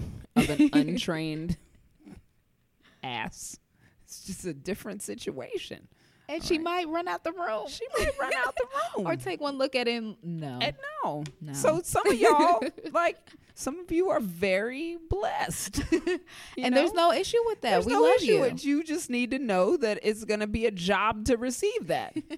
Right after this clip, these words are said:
Speaker 1: It's just a job.
Speaker 2: <laughs>
Speaker 1: All right. So, uh, let's,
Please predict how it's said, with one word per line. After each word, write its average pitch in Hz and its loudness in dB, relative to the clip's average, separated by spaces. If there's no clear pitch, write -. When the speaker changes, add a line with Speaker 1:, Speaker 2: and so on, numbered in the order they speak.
Speaker 1:
It's - -12
just - -8
a - -8
job. 147 -4
Speaker 2:
<laughs> - -6
Speaker 1:
All 180 -2
right. 185 -8
So, 214 -2
uh, 185 2
let's, 214 -2